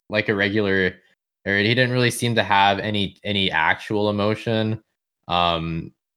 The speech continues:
he, he almost felt like a force of nature in this movie. And I wouldn't necessarily, like, say in any way that that's better, but I, it was a slightly different take from what I can tell. Like, the, from Yojimbo, it, it felt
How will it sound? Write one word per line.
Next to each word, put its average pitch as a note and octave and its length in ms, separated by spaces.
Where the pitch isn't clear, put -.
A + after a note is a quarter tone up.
he, B2+ 160
he C3 160
almost C#3+ 280
felt B2+ 160
like A#2 140
a - 80
force G2+ 360
of E2+ 120
nature F2 520
in F#2+ 120
this F#2+ 200
movie. E2 400
And F#2+ 420
I A#2 60
wouldn't C#3+ 180
necessarily, A#2 680
like, F#2 280
say F#2 440
in F2 160
any F2 180
way E2+ 140
that D#2+ 120
that's D2+ 220
better, E2+ 320
but D#2+ 280
I, G2+ 220
it G2+ 240
was A2+ 160
a G2+ 80
slightly G#2+ 460
different F#2 320
take - 320
from F#2+ 140
what F#2 140
I - 120
can F2 180
tell. - 260
Like, G2 280
the, F2 440
from A#2 160
Yojimbo, A#2 560
it, F#2+ 80
it G#2 120
felt G#2 400